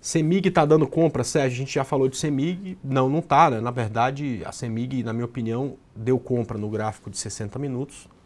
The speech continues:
Já fez uma perna de alta e agora tá muito mais perto aí da correção, na minha opinião, do que de continuar subindo, né? Agora já foi, né? Já tem uma perna de trinta por cento, não dá pra entrar agora. Como é que tá o difusor de Iven três? Tá cruzado pra cima, com certeza, né? Até porque a gente comprou ela aqui, né?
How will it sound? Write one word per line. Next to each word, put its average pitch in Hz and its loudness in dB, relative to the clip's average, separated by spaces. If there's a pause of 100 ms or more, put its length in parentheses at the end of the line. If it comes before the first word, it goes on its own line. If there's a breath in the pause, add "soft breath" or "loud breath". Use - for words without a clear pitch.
(1000 soft breath)
Já 113 -2
fez 120 0
uma 110 -4
perna 110 -4
de 113 -6
alta 127 0
e 185 -6
agora 120 -4
tá 127 -4
muito 120 -8
mais 120 -6
perto 110 -8
aí 107 -6
da 107 -6
correção, 107 -6
na 107 -4
minha 107 -4
opinião, 104 -6
do 110 -10
que 110 -12
de 110 -16
continuar 104 -8
subindo, 95 -8
né? 87 -14 (580 soft breath)
Agora 117 4
já 127 0
foi, 113 0
né? 95 -6
Já 101 -4
tem - -8
uma 107 -2
perna 117 -4
de 107 -6
trinta 123 -6
por 120 -14
cento, 110 -8
não 123 -6
dá 107 -4
pra 113 -8
entrar 117 -4
agora. 95 -8 (680 loud breath)
Como 135 -2
é 165 4
que 175 0
tá 165 6
o 165 8
difusor 151 2
de 143 -2
Iven 160 2
três? 120 0
Tá 160 2
cruzado 165 2
pra 170 2
cima, 123 -2
com - -6
certeza, 120 -2
né? 101 -6
Até 107 -6
porque 127 -6
a 131 0
gente 131 -6
comprou 135 0
ela 120 2
aqui, 143 -4
né? 101 -6